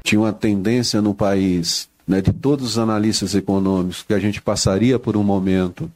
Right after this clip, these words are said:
de grandes dificuldades nesse ano. Eu acho que isso foi superado no final do ano.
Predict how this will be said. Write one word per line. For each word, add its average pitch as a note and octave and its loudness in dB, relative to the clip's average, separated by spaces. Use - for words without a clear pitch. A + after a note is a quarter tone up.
de G2+ 0
grandes C3 0
dificuldades G2 -2
nesse F#2 0
ano. B2 0
Eu A2 2
acho G#2 2
que - -4
isso G#2+ 0
foi G#2 2
superado B2+ 2
no A2 0
final G2 0
do F#2 0
ano. C3 0